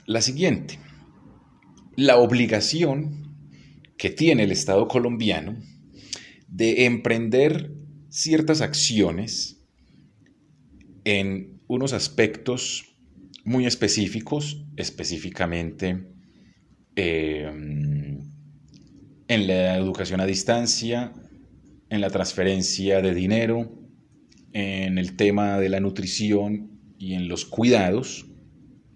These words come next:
para garantizar que los niños, niñas y adolescentes que estaban asistiendo a las instituciones educativas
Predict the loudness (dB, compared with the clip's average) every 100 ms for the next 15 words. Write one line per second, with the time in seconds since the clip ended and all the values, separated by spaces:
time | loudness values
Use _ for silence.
0 | _ _ _ -20 -20 -20 -20 -8 0 2
1 | 4 2 4 4 4 2 0 0 0 0
2 | -6 -16 -20 -20 -20 -20 _ -20 -20 -20
3 | -20 -20 -20 _ -8 -4 -2 -2 -4 -6
4 | -14 -20 -16 -4 -2 0 2 2 2 2
5 | 0 2 2 2 0 -2 -6 -4 2 4
6 | 2 -2 2 4 2 0 -6 -6 -8 -10
7 | -18 -20 -20 -20 -20 -20 -16 -6 -2 -2
8 | -2 -4 -4 -4 0 2 2 2 0 -2
9 | -2 -4 -2 -4 -6 -6 -8 -12 -12 -10
10 | -8 -4 -4 -4 -4 -4 -4